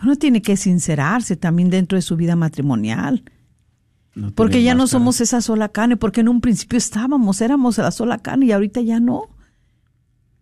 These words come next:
Speaker 1: ¿En qué momento me dejó de interesar mi esposo, mi esposa? ¿En qué momento ya, yo ya no le presté atención?
Speaker 2: Ajá.
Speaker 1: ¿La rutina?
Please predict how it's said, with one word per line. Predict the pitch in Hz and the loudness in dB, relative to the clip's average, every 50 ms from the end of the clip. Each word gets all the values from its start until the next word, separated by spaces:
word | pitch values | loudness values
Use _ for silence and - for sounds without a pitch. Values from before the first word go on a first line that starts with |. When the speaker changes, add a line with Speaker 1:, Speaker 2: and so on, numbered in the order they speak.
| _ _ _ _ _ | _ _ _ _ _
Speaker 1:
¿En | 220 226 190 | 0 2 2
qué | 269 269 | 4 4
momento | 269 254 254 269 233 302 | 4 4 2 2 2 0
me | 254 226 202 | 2 2 2
dejó | 202 180 226 | 2 2 2
de | 233 247 | 2 2
interesar | 240 214 - 202 - 190 185 - 220 220 226 | 2 2 0 -2 -2 -2 -2 -2 -2 0 0
mi | 233 226 196 | 0 0 0
esposo, | 202 196 - - 190 214 262 - - 233 | -2 -6 -6 -8 -6 -6 -4 -4 -2 0
mi | 214 196 | 0 0
esposa? | 185 - - - 233 247 247 - - 247 233 - _ _ _ _ _ _ _ _ _ _ _ _ _ _ _ _ | 0 -2 -4 -8 -6 -6 -6 -4 -4 -6 -6 -8 _ _ _ _ _ _ _ _ _ _ _ _ _ _ _ _
¿En | - 208 202 190 | 0 0 2 2
qué | 254 233 | 2 2
momento | 247 254 247 247 247 240 - 262 | 2 2 2 2 2 0 0 0
ya, | 220 196 226 220 226 | 0 0 0 0 -2
yo | 220 208 240 | -2 -2 -2
ya | 233 254 254 254 | 0 0 0 2
no | 262 254 | 2 2
le | 240 208 196 | 0 0 -2
presté | - 208 190 - - 208 | -2 -4 -4 -4 -6 -8
atención? | 220 - 240 214 180 156 - - 170 175 214 233 208 - | -6 -2 -2 -2 -2 -2 -2 -2 -2 0 0 0 -2 -2
Speaker 2:
Ajá. | 123 65 65 - 85 104 117 - - _ _ | -4 -8 -6 -4 -4 -4 -4 -6 -10 _ _
Speaker 1:
¿La | - 180 196 185 | -2 0 2 2
rutina? | 170 170 156 - - 180 175 196 233 285 311 311 | 2 0 -2 -2 -2 0 2 2 2 0 0 -4